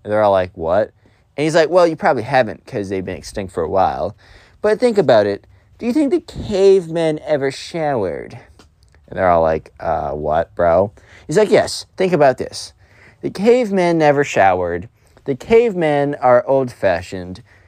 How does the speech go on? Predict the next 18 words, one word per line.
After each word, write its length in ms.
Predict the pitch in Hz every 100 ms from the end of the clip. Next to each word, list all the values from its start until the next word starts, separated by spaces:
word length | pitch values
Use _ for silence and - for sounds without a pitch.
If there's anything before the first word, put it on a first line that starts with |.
| _ _
Women's 600 | 165 170 196 190 180 156 -
natural 540 | 156 156 131 - 143 135
instincts 560 | 147 143 - 113 104 -
will 160 | 127 123
bring 300 | 127 135 131
them 180 | 120
to 120 | 117 120
want 200 | 120 113
to 80 |
go 160 | 117 113
back 260 | 113 107 -
to 220 | - 120
their 240 | 113 113
roots. 600 | 110 131 131 - - - _ _ _ -
Cavemen 520 | 240 233 180 151 147
are 180 | 143 135
their 180 | 131 123
roots. 520 | 135 143 - -